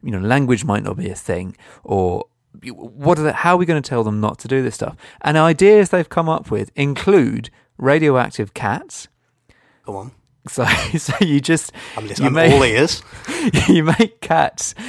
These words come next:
Speaker 1: glow when they get near this stuff. So you breed, you <laughs> breed cats to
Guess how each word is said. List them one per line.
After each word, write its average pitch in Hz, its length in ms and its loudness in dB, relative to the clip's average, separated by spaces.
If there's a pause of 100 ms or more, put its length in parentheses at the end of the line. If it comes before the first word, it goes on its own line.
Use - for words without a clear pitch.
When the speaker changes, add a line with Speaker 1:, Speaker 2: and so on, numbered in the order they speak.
(300)
Speaker 1:
glow 131 500 4
when 117 180 2
they 113 160 0
get 120 240 -2
near 135 240 4
this 104 200 0
stuff. 107 300 -4
So - 120 -6
you 110 160 -2
breed, 117 400 0
you 123 200 -8
<laughs> 131 100 -8
breed 143 400 2
cats - 540 -2
to 139 160 0